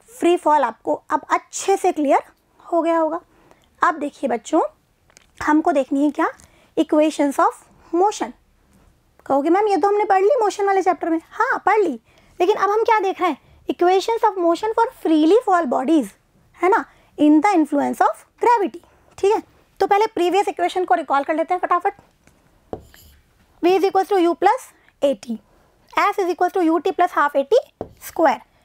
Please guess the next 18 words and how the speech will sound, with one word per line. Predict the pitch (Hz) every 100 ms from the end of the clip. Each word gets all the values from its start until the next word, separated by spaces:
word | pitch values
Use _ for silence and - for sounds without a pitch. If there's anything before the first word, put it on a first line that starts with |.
| _ _ _ -
V | 392 440
square | 381 349
is |
equals | 320 330
to | 359
U | 311 311 359
square | - 302
plus | 277 330
two | - 254
A | - 554 719 _ _ _ _ -
S, | 254 - _ -
ये | 302
हम | 285 339 _
पढ़ | 302 294
चुके | - -
हैं। | - _ _ _ _ _ _ _ -
आइए, | 240 262 277 _ _ - - _ _ _ _
V | 269